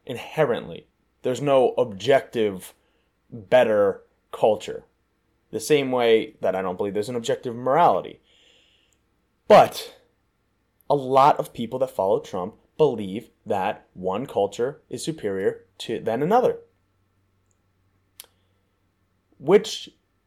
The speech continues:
obviously is gonna complicate everything if you believe one culture is best, right? And of course, to them, they think, uh, white, Christian, uh, just generally speaking,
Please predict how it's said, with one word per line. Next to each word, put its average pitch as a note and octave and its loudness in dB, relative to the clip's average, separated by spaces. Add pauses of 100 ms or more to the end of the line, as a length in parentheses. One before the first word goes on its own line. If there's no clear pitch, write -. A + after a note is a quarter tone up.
(140)
obviously F#3 0
is D#3+ -2
gonna D#3+ 0
complicate D#3 0 (520)
everything D3 2
if A2+ -10
you D3 -4
believe D3 2
one B2+ -2
culture C#3 0
is G#2 -4
best, F#2+ -2
right? F#2+ -2 (280)
And A2+ -2 (180)
of - -4
course, D3+ 6
to B2+ -4
them, B2+ 0
they A#2+ 0
think, A2 -8 (320)
uh, G2+ 0 (500)
white, G#2+ -2 (520)
Christian, A2+ -4 (640)
uh, G2 0
just - -10
generally A#2+ 0
speaking, A2+ -4